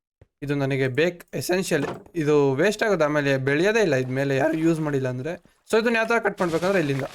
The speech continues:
ಕೆಳಗಡೆ ಒಂದ್ ಲೇಯರ್ ಬಿಟ್ಟು ಮೇಲಿಂದ ಒಂದೊಂದೇ ಕಟ್ ಮಾಡ್ಕೊಂಡ್ ಬರ್ಬೇಕು. ಅಯ್ಯೋ, ಇಲ್ಲಿ ಬಿದ್ದವಲ್ಲ, ಅದನ್ನ ಆಮೇಲೆ ಸರಿ ಮಾಡಿದ್ರೆ ಆಗೋಯ್ತು. So ಈ ಥರ ಕಟ್ ಮಾಡೋಣ, ಇಲ್ಲಿ ಫುಲ್ ಈ ಥರ ಫುಲ್. ಎಸ್, ಲೆಟ್ಸ್ ಗೋ. ಫುಲ್ ಕಲೆಕ್ಟ್ ಆಗ್ಲಿ.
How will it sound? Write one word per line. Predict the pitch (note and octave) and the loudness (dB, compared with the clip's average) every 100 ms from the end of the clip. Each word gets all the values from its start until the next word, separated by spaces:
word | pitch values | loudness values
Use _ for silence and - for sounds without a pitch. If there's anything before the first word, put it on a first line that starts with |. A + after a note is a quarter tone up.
| - - - - - - | -14 -20 -20 -20 -20 -4
ಕೆಳಗಡೆ | E3+ G3 G#3+ F#3 | 0 2 2 2
ಒಂದ್ | D#3+ G3 | 2 2
ಲೇಯರ್ | G3 F#3+ E3 | 2 2 0
ಬಿಟ್ಟು | D#3+ G3+ E3 | 0 0 2
ಮೇಲಿಂದ | D#3+ E3 F3 E3 | 0 0 2 0
ಒಂದೊಂದೇ | D3 D3 C#3+ D#3 D3+ | 0 -2 0 0 0
ಕಟ್ | D3 | -6
ಮಾಡ್ಕೊಂಡ್ | C#3 C3 C3 | -6 -4 -4
ಬರ್ಬೇಕು. | B2+ B2+ - - - - - - - - - | -4 -6 -8 -14 -16 -18 -20 -20 -20 -20 -8
ಅಯ್ಯೋ, | C3+ C3 C3 | -4 -2 -2
ಇಲ್ಲಿ | C3+ C#3 C3 | 0 -2 -2
ಬಿದ್ದವಲ್ಲ, | C#3 D#3+ E3+ D3+ D#3 | -2 2 2 4 2
ಅದನ್ನ | C#3+ C#3 | 2 0
ಆಮೇಲೆ | C#3 C#3+ C#3 | -2 -2 -2
ಸರಿ | C#3+ C#3 | -4 -2
ಮಾಡಿದ್ರೆ | C#3 C3+ C#3 | -2 -2 0
ಆಗೋಯ್ತು. | C3 B2+ - - - - - - | -2 -4 -8 -12 -14 -20 -20 -16
So | - D3 | -6 0
ಈ | D3+ | 0
ಥರ | D3+ | 0
ಕಟ್ | D3 C3 | -4 -6
ಮಾಡೋಣ, | C#3+ C3 B2+ | -6 -4 -6
ಇಲ್ಲಿ | B2+ C3 - | -6 -8 -4
ಫುಲ್ | D#3+ D3+ | -2 -2
ಈ | C#3+ | -2
ಥರ | D3 B2+ | -4 -4
ಫುಲ್. | D3+ D3+ C#3+ - - - C#3+ C3+ | -4 -4 -6 -12 -20 -10 -2 2
ಎಸ್, | D3 D#3 D3+ - | 2 2 0 -4
ಲೆಟ್ಸ್ | C#3+ C3+ C#3+ | -4 -2 -4
ಗೋ. | D#3+ - | -4 -2
ಫುಲ್ | E3+ E3+ | -2 0
ಕಲೆಕ್ಟ್ | F3 F3 F3 | -2 0 -2
ಆಗ್ಲಿ. | F3 | -2